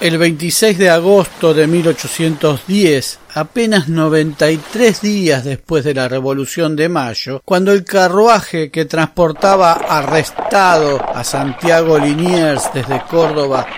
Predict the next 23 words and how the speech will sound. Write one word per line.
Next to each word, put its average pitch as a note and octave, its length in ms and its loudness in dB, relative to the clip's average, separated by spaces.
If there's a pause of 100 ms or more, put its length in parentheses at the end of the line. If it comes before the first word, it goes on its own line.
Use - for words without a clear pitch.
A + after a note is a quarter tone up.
hacia C3+ 320 -2
Buenos C#3 440 0
Aires F3+ 380 2
se D3 200 -2
desvió D#3 720 0
del D3+ 260 0
camino C#3+ 720 -4
para C#3+ 480 0
adentrarse D#3 1120 0
en D3 160 -4
un D#3+ 220 -4 (100)
paraje C#3+ 680 -2 (240)
incierto, C#3+ 1120 -2 (440)
el F#3 220 -4
héroe F#3+ 520 4
de C#3+ 120 0
la C#3 140 0
Reconquista D3+ 840 -4
se - 140 -6
asomó E3 400 -4
por E3 140 0
la D3+ 120 0
ventanilla D3 1000 -4